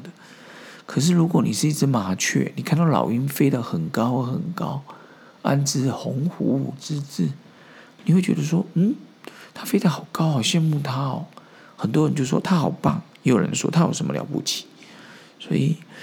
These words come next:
当我看到这个公案“长空不爱白云飞”，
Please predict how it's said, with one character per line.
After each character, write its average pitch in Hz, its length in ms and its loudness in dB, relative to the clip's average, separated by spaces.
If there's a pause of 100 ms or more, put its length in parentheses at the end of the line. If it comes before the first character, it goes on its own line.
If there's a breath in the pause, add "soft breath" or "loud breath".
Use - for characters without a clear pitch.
(260 loud breath)
当 143 200 0
我 123 100 0
看 - 160 0
到 127 100 0
这 123 80 0
个 117 80 2
公 120 300 0
案 123 180 0 (200)
“长 135 260 -2
空 147 260 -2
不 139 140 -2
爱 - 480 -2
白 107 160 -4
云 107 260 -2
飞”， 117 320 -8